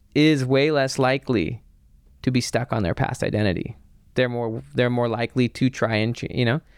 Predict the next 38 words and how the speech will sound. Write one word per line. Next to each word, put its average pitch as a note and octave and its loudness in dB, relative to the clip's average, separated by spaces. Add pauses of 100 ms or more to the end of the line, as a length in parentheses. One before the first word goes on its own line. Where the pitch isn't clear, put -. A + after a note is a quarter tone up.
(360)
and, C#3 2
and C#3 2
you, C3 -2
and C3+ 2
confidence D#3 -2 (120)
is C#3+ 2
a D#3+ 0
muscle D#3 0
you D3 0
can C#3+ 0
grow. D3 0 (220)
I - 0
mean, B2+ 2
very C#3 2
much, D3+ -2 (360)
even D3 2
just C#3 -4
by B2+ 0
recognizing B2 0
you're A#2+ 2
not A2+ 2
your G#2+ 0
past A#2+ 0
self, C#3 2
by A2 2
actually A#2+ 0 (200)
seeing C#3 0
the B2+ 0
things B2+ 0
you've A#2 2
done, C3 2 (880)
that, C3 0
that B2+ -4
builds A#2+ -6
confidence. - -8 (320)
And B2 0
so A#2 0 (640)
if, C3 0